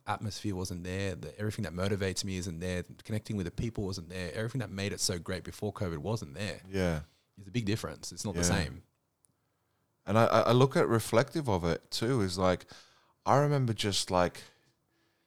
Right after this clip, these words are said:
Speaker 2: having this conversation with a, like, a, with a, with a friend, you know, that you didn't live in the same household.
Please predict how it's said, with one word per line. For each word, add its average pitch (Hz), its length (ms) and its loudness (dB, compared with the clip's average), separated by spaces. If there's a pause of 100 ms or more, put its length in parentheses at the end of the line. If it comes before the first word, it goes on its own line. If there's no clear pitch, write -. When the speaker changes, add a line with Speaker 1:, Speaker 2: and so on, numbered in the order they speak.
(640)
Speaker 2:
having 107 260 2
this 92 180 0
conversation 80 800 -4 (800)
with 82 140 -4
a, 78 600 4
like, 73 200 -4
a, 76 40 -4
with 80 160 -2
a, 80 140 0
with 82 160 -2
a 80 60 0
friend, 76 520 0 (120)
you 80 100 -6
know, 76 240 0
that - 200 -4
you 92 100 -6
didn't 110 240 -2
live 110 140 2
in 113 80 2
the 110 80 2
same 98 240 4
household. 98 560 -2